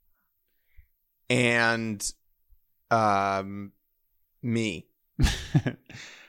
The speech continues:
Speaker 2: Uh, John Mozeliak of Saint Louis. And what do all those guys have in common? Well, they've won. They won a World Series. How about that? Uh, now, <laughs> it's been a while for a few of those guys <laughs> more than others. But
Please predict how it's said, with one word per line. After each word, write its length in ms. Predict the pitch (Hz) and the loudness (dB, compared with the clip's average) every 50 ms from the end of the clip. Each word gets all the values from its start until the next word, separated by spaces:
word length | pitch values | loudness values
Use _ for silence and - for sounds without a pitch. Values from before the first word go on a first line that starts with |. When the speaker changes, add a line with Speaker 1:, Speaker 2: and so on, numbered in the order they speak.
| _ _ | _ _
Speaker 2:
Uh, 140 | - 110 104 | 4 4 4
John 200 | 104 107 131 131 | 6 6 6 6
Mozeliak 440 | 135 139 120 123 110 107 110 147 165 - - - _ - | 6 4 4 2 2 2 0 -2 -6 -10 -16 -20 _ -20
of 80 | - - | -16 -14
Saint 180 | - 110 107 | -12 -10 -8
Louis. 340 | 104 117 160 - - - - _ _ _ _ _ _ _ _ _ _ _ _ _ _ _ _ _ _ - | -8 -8 -8 -8 -12 -14 -16 _ _ _ _ _ _ _ _ _ _ _ _ _ _ _ _ _ _ 4
And 560 | 127 127 127 127 127 123 127 123 123 120 - - - - _ _ _ _ _ _ _ _ _ _ _ _ | 6 8 8 8 8 6 6 4 4 2 0 -2 -8 -14 _ _ _ _ _ _ _ _ _ _ _ _
what 200 | - 120 131 131 | 8 10 10 12
do 120 | 131 123 | 12 12
all 80 | 120 120 | 10 10
those 200 | 120 117 113 104 | 8 6 4 2
guys 200 | - 113 107 104 | 0 -2 -2 -2
have 140 | 117 113 107 | -2 -4 -4
in 60 | 98 | -4
common? 300 | 101 110 117 139 151 160 - _ - | -4 -4 -4 -4 -6 -8 -12 _ -8
Well, 140 | 110 107 | -4 -4
they've 120 | 110 110 104 | -4 -2 0
won. 220 | 117 147 170 - - | 0 0 0 -2 -4
They 100 | 104 110 | -4 -4
won 160 | 110 113 117 | -4 -4 -4
a 20 | |
World 200 | 110 113 113 - | -4 -4 -6 -6
Series. 220 | - - - 127 - | -6 -8 -8 -8 -10
How 80 | 120 | -12
about 160 | 120 120 117 | -12 -12 -12
that? 160 | - - - - _ _ _ _ _ - - - - - - _ _ _ _ _ _ _ _ _ _ - | -14 -16 -18 -20 _ _ _ _ _ -20 -20 -20 -20 -20 -20 _ _ _ _ _ _ _ _ _ _ 8
Uh, 320 | 139 131 131 127 123 123 117 113 | 10 10 12 12 10 10 8 4
now, 140 | 120 117 104 | 0 0 2
<laughs> 220 | 104 101 - - | 2 2 2 0
it's 200 | 123 - - - | -2 -4 -6 -4
been 180 | 120 113 135 127 | 2 4 4 6
a 60 | 120 | 6
while 320 | 113 113 117 120 117 113 | 8 8 8 8 8 6
for 540 | 113 - - - 123 117 117 113 110 95 92 - - _ _ _ _ _ _ _ _ _ - - | 4 0 -2 -2 0 0 0 0 -2 -4 -8 -14 -20 _ _ _ _ _ _ _ _ _ -20 -16
a 40 | - - | -16 -10
few 220 | - - 151 139 | 2 6 6 8
of 40 | 127 | 8
those 180 | 120 117 113 | 8 6 6
guys 520 | - 127 117 113 - - 185 156 - - 123 | 6 4 4 6 6 6 6 6 6 6 4
<laughs> 0 | |
more 240 | 143 135 139 135 131 | 4 4 4 4 4
than 120 | 117 120 | 4 4
others. 300 | 117 117 135 185 214 - - - - - - - - _ _ _ _ - | 4 6 6 4 4 2 -2 -10 -20 -20 -20 -20 -20 _ _ _ _ -18
But 540 | 120 - - 254 269 262 254 - - - - | 4 8 10 10 10 8 6 2 -2 -6 -6